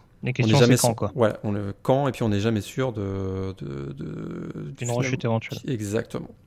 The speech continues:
Speaker 2: Ça, c'est surtout ça. Euh, s'il change pas son style de jeu, il va encore se mettre à, dans des situations où il, ce type de blessure peut se reproduire. Alors du coup, euh, est-ce qu'il va revenir l'année prochaine à Alabama ? C'est, c'est,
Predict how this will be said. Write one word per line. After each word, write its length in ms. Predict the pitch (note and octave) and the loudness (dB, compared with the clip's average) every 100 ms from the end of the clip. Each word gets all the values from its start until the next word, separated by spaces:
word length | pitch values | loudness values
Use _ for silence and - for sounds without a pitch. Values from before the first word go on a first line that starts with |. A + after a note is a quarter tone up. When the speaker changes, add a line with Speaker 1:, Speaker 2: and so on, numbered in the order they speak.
| - | -16
Speaker 2:
Ça, 180 | - - | -14 -10
c'est 160 | B2+ B2+ | -8 -8
surtout 300 | - B2 A#2 | -8 -8 -8
ça. 160 | - | -6
Euh, 460 | B2 B2+ G2 G2 F#2+ | -4 -4 -4 -6 -6
s'il 200 | - - | -8 -6
change 220 | - A2+ | -4 -4
pas 140 | - C#3+ | -4 -4
son 180 | B2+ A2+ | -4 -6
style 420 | - - D3+ B2 | -8 -8 -4 -2
de 120 | A2 | 0
jeu, 240 | A2 B2+ - - - - - - - - - | 0 -2 -4 -16 -20 -20 -20 -20 -20 -20 -8
il 120 | A#2 | -4
va 60 | G#2 | -2
encore 300 | G#2 A#2+ A2+ | -2 -4 -4
se 100 | A2 | -2
mettre 300 | G#2 A#2 - | -2 -4 -8
à, 320 | G#2+ G2 F#2+ F2+ - - - - - - - _ _ | -6 -6 -6 -6 -10 -20 -20 -14 -10 -10 -14 _ _
dans 60 | A2+ | -2
des 100 | G#2 | -2
situations 500 | - - B2+ C3 B2+ | -2 0 2 2 -2
où 80 | G#2 | -2
il, 200 | G#2 F#2+ - A2+ G2 F#2 - | -2 -4 -8 -10 -10 -12 -16
ce 100 | - | -10
type 180 | A2+ A#2+ | -8 -2
de 80 | A2+ | 0
blessure 320 | G#2+ G#2 A#2+ | 0 0 -2
peut 120 | - | -2
se 60 | G#2+ | -2
reproduire. 500 | - - A#2 G#2 D3+ | -2 0 0 2 0
Alors 120 | A#2+ | 0
du 120 | G2 | -4
coup, 240 | - D3+ D3+ | -2 0 2
euh, 640 | G#2+ G2+ G2 F#2+ F#2+ F#2+ | 2 0 -2 -2 -2 -4
est-ce 140 | F#2 | -6
qu'il 220 | - - G2+ | -10 -8 -4
va 100 | G2 | -2
revenir 360 | G2+ G2+ A#2 | 0 0 -2
l'année 180 | - - | -4 -6
prochaine 380 | - A#2 D#3 D#3 | -6 -6 -4 -4
à 20 | |
Alabama ? 360 | - B2 B2 G3+ | -4 -4 -4 -4
C'est, 400 | - - - D#3 | -8 -10 -10 -10
c'est, 160 | - | -12